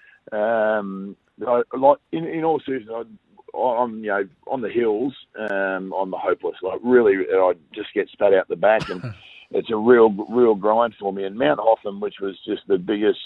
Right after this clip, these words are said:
Speaker 1: oh, I thought unimaginable challenge that I could ever, um, take on. I wouldn't have got up it if it wasn't for, um, Travis Auld from the A F L.
Speaker 2: Yeah.
Speaker 1: Um, great, like, great bloke, Trav. He, he, that poor bloke, he'd be probably,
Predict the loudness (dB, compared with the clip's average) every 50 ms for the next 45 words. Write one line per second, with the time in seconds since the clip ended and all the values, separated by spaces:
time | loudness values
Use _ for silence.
0 | -20 _ _ _ _ _ _ 4 6 8 8 6 4 2 -4 -6 -2 -2 -4 -4
1 | -4 -6 -6 -8 -8 -8 -10 -12 -8 -6 -4 -6 -6 -8 -6 -2 0 0 0 0
2 | -4 -8 -12 -10 -10 -6 -4 -4 -4 -4 -6 -6 -6 -6 -4 -4 -6 -6 -6 -8
3 | _ -10 -8 -8 -8 -10 -14 -10 -6 -4 -2 -2 -4 -4 -4 -2 -2 -4 -4 -8
4 | -14 -20 -10 2 4 4 4 4 2 -2 -4 -2 0 2 4 4 4 2 0 -6
5 | -10 -10 _ -14 -10 -8 -6 -4 -4 -6 -6 -10 -12 _ -6 -4 -4 -4 -6 -6
6 | -4 -4 -2 -2 -4 -6 -10 -14 -20 _ _ _ -6 -2 -2 -2 -2 0 2 4
7 | 4 4 2 0 -4 -8 -8 -6 -4 -2 -2 -2 0 2 2 2 2 2 2 2
8 | 2 2 0 -2 -6 -10 -10 -8 -4 -4 -2 -2 -2 -4 -4 -6 -8 -12 _ -6
9 | -2 0 0 0 0 -4 _ -8 -8 -8 -8 _ 0 0 0 0 0 -2 -2 -2
10 | -2 -4 -8 -8 -4 -2 -2 -2 -4 -6 -10 -12 -6 -4 -4 -2 -2 -4 -8 -14
11 | -20 -20 -20 -20 -20 _ _ -2 0 0 2 4 6 6 6 4 2 0 0 0
12 | -2 -6 -10 -18 -20 -20 _ _ _ -18 -16 -16 -14 -12 -8 -6 -6 -6 -6 -8
13 | -10 -8 -6 -6 -4 -4 -4 -4 -6 -8 -12